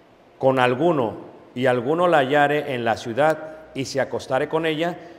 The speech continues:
entonces los sacaréis ambos a la puerta de la ciudad, y los apedrearéis, y morirán. La joven porque no dio voces en la ciudad, y el hombre porque humilló a la mujer de su prójimo. Así quitarás el mal de en medio de ti. ¿Qué pasa?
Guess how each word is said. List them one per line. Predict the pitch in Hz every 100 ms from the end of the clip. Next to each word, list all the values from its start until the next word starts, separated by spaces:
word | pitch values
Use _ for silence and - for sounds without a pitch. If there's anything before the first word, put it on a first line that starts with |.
| -
entonces | 120 117 147 165 -
los | 143 135 -
sacaréis | 131 123 120 147 147
ambos | 160 147 165 170 -
a | 123
la | 120 110
puerta | 123 131 135 135
de | 123
la | 117
ciudad, | 139 151 202 - - - - - - - - - - -
y | 139 131
los | 123 -
apedrearéis, | 131 127 117 120 175 220 - - - -
y | 135
morirán. | 127 117 120 160 185 - - - - - -
La | 123
joven | 120 156 175 175
porque | 139 127 131 120
no | 123 156
dio | 170 156
voces | 139 139 165 143
en | 127
la | 113
ciudad, | 127 139 180 139
y |
el | 123 135
hombre | 156 160 190 208 - - -
porque | 127 123 120
humilló | 113 110 143 165
a |
la | 151
mujer | 120 - 151 160
de | 139
su | 117
prójimo. | - 139 143 120 95 85 - - - - - -
Así | - 110 139
quitarás | 151 131 120 143
el | 131 117
mal | 127 139
de |
en | 120
medio | 117 117
de | 107
ti. | -
¿Qué | -
pasa? | 135 123 104